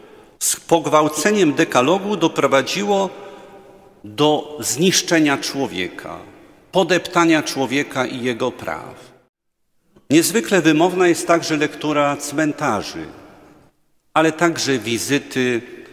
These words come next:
w miejscach kaźni, tam, gdzie były obozy koncentracyjne. Niecałe dwa tygodnie temu nawiedziłem Palmiry.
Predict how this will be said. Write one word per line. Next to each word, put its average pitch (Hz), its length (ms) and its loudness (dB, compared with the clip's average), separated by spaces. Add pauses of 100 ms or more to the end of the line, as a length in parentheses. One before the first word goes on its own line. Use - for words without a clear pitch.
(100)
w 107 120 -10
miejscach 127 680 0
kaźni, 113 720 -4 (920)
tam, 123 260 2
gdzie 110 240 -8
były 110 280 0
obozy 107 520 0
koncentracyjne. 95 1300 -6 (1500)
Niecałe 104 380 0
dwa 101 160 -2
tygodnie 95 480 -8
temu 95 420 -10 (520)
nawiedziłem 104 560 -6
Palmiry. 107 680 -6